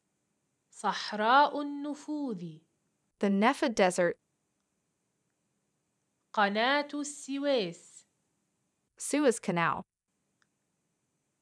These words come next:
Speaker 1: يفرق.
Speaker 2: To separate.
Speaker 1: اصطناعي.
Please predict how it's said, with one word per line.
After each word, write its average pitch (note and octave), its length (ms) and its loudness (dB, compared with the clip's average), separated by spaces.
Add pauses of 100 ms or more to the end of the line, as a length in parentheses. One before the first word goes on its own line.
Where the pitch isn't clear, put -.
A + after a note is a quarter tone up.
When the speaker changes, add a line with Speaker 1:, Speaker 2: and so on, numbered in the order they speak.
(280)
Speaker 1:
يفرق. A3 1080 -2 (1200)
Speaker 2:
To A#3 120 6
separate. F#3 720 2 (680)
Speaker 1:
اصطناعي. C4 1200 -2